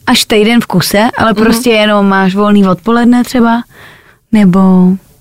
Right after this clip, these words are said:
Speaker 1: večer.
Speaker 2: Tak si něco pustím, nebo vařím, hodně
Speaker 1: Mhm.
Speaker 2: vařím.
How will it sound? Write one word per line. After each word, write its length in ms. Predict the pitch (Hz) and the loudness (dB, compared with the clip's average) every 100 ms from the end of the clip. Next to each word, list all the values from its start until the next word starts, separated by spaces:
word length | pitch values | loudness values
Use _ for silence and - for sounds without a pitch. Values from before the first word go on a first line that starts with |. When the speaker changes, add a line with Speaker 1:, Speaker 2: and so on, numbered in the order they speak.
| _ _ _ _ _ 220 | _ _ _ _ _ -2
Speaker 1:
večer. 480 | 220 - 226 214 220 - | -2 0 0 0 -2 -10
Speaker 2:
Tak 160 | 214 - | -12 -8
si 120 | 202 | -6
něco 260 | 202 196 247 | -4 -4 -6
pustím, 680 | - 147 - - 160 160 170 | -8 -8 -8 -6 -6 -6 -4
nebo 200 | 202 185 | -2 -2
vařím, 460 | 151 - 160 160 - 196 | -4 -8 -12 -12 -4 0
hodně 200 | 156 170 | 2 4
Speaker 1:
Mhm. 80 | 160 | 2
Speaker 2:
vařím. 260 | - 175 | -2 -12